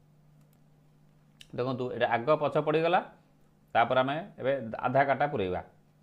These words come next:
ଆପଣ କୌଣସି ଜିନିଷ ମୁଁ ଛାଡ଼ୁନି, କାହିଁକିନା ପ୍ରତ୍ୟେକ ଜିନିଷ ଆପଣ ଜାଣିବା ଦରକାର। ଏବେ ଦେଖନ୍ତୁ, ଆଧାର କାର୍ଡ଼ ଆଗ ପଛ, ଆ, ଆଧାର କାର୍ଡ଼ ପଡ଼ିଗଲା, ତାପରେ ଆପଣଙ୍କର ଏଠି ଏ ଜିନିଷ ପଡ଼ିଗଲା,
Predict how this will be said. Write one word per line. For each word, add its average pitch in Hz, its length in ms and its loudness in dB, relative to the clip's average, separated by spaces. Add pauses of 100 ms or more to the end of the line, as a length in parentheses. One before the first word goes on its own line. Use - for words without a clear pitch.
(720)
ଆପଣ 143 200 -6
କୌଣସି 147 300 0
ଜିନିଷ 160 240 -2
ମୁଁ 170 180 -4
ଛାଡ଼ୁନି, 165 400 0
କାହିଁକିନା 156 220 -2
ପ୍ରତ୍ୟେକ 147 400 -2
ଜିନିଷ 160 240 -4
ଆପଣ 156 140 0
ଜାଣିବା 147 280 -2
ଦରକାର। 143 340 0 (1120)
ଏବେ 127 160 -2
ଦେଖନ୍ତୁ, 151 320 -2
ଆଧାର 139 340 4
କାର୍ଡ଼ 160 220 4
ଆଗ 135 340 2
ପଛ, 160 240 0
ଆ, 139 180 -2 (260)
ଆଧାର 131 220 2
କାର୍ଡ଼ 165 160 2
ପଡ଼ିଗଲା, 160 420 2 (840)
ତାପରେ 139 340 4
ଆପଣଙ୍କର 147 300 2
ଏଠି 147 160 0
ଏ 147 100 0
ଜିନିଷ 143 200 -2
ପଡ଼ିଗଲା, 151 540 2